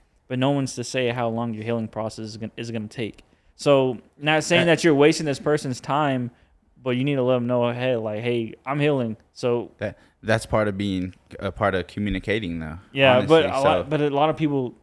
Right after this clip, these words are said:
Speaker 1: uh, uh, I would say, like, lately, it just don't, a lot of people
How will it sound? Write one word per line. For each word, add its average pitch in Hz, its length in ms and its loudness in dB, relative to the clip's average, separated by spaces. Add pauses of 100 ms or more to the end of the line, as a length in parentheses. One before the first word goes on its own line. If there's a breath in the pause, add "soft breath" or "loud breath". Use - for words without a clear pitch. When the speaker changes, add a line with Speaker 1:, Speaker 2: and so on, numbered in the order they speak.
Speaker 1:
uh, 135 60 -16
uh, 113 280 -16 (520)
I 135 60 -6
would 139 160 0
say, 147 240 0
like, 123 200 -2
lately, 127 300 -2
it 117 400 -10
just 123 280 -10
don't, 117 220 -6
a - 20 -12
lot 113 120 -6
of 113 60 -10
people 117 400 -8